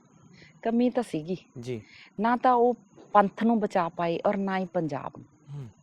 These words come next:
Speaker 1: ਇਹ ਜਿਹੜੀ ਕਮੀ ਹੈ, ਇਹ ਅੱਜ ਵੀ ਲੋਕਾਂ 'ਚ ਰੜਕਦੀ ਹੈ ਔਰ ਲੋਕ ਤੁਹਾਡੇ ਸਾਹਮਣੇ ਆ, ਲੋਕਾਂ ਨੇ ਬਿਲਕੁਲ ਹੀ ਨਕਾਰ ਹੀ ਦਿੱਤਾ।
Speaker 2: ਹੂੰ, ਪਰ ਸੁਖਬੀਰ ਸਿੰਘ ਬਾਦਲ ਹੋਣਿਆਂ ਨੇ ਤਕਰੀਬਨ ਥੋੜ੍ਹੇ ਹਲਕੇ ਬਾਕੀ ਬਚੇ ਹੋਣਗੇ, ਉਹਨਾਂ ਨੇ ਪੰਜਾਬ ਬਚਾਓ ਯਾਤਰਾ ਸ਼ੁਰੂ ਕੀਤੀ।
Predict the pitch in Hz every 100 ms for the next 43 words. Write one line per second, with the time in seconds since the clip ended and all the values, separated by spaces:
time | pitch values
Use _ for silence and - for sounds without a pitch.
0 | _ _ _ _ _ _ _ 220 233 240
1 | 226 220 202 208 208 202 220 196 165 226
2 | 233 202 180 - 175 170 175 160 151 -
3 | 180 196 202 190 180 175 185 175 - -
4 | _ _ - - 214 185 175 160 160 185
5 | 180 160 165 175 - 165 190 170 185 -
6 | 214 202 190 180 170 170 170 170 156 -
7 | - - 131 127 117 - 123 143 135 135
8 | 131 - 147 139 127 131 147 135 135 143
9 | 139 135 131 143 139 127 139 151 151 139
10 | - 123 120 143 131 123 127 139 151 147
11 | 147 - 143 127 123 127 135 123 117 127
12 | 127 135 139 123 107 110